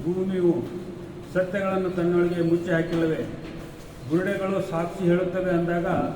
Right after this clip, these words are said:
ಆ ಬುರುಡೆಗಳು ನಗುತ್ತಾ ಹೇಳುತ್ತವೆ, "ನಾವು ಮುಂದೆ ಕಾಲಘಟ್ಟದಲ್ಲಿ ನೀವು ಹಿಂದೆ ಇಲ್ಲಿ ಎಲ್ಲ, ಎಲ್ಲರೂ ಸಮಾನರು,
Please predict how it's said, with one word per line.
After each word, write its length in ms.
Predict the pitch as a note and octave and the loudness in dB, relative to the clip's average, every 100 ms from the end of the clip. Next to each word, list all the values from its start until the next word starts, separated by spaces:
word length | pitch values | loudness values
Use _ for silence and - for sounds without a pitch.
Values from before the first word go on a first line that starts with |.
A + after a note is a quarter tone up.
| - - - - | -6 -10 -10 -2
ಆ 60 | D#3+ | 0
ಬುರುಡೆಗಳು 960 | E3 E3+ G3 F#3+ G3 G3 D3+ D#3 - - - A#2 | 4 4 4 0 2 2 2 0 -2 -4 -8 -2
ನಗುತ್ತಾ 400 | D#3 E3+ - - | 0 0 0 2
ಹೇಳುತ್ತವೆ, 960 | E3+ F3 F3 F3 F#3 F#3 D#3 D#3 - - - - B2 | 4 4 2 0 2 2 2 -2 -8 -10 -12 -10 -6
"ನಾವು 240 | D3 E3+ F3 | 0 4 4
ಮುಂದೆ 640 | F3 F#3 F3+ E3+ E3+ - | 4 2 2 2 2 0
ಕಾಲಘಟ್ಟದಲ್ಲಿ 920 | E3+ F#3+ F#3 F3 F3+ E3+ F3+ F3+ D#3+ | 0 0 0 0 0 0 0 2 4
ನೀವು 240 | E3+ F3+ | 6 6
ಹಿಂದೆ 360 | E3+ F3 E3+ D#3 - - - - - | 6 6 4 2 0 -6 -8 -10 -4
ಇಲ್ಲಿ 180 | E3+ D#3+ | 2 2
ಎಲ್ಲ, 500 | D3+ F3 F3+ D3+ D3 | 4 2 0 -2 -2
ಎಲ್ಲರೂ 340 | D#3+ F#3+ F#3+ | 0 0 0
ಸಮಾನರು, 840 | E3+ E3 F3 F3 F#3 E3 C#3 - | 0 2 2 4 2 0 -2 -6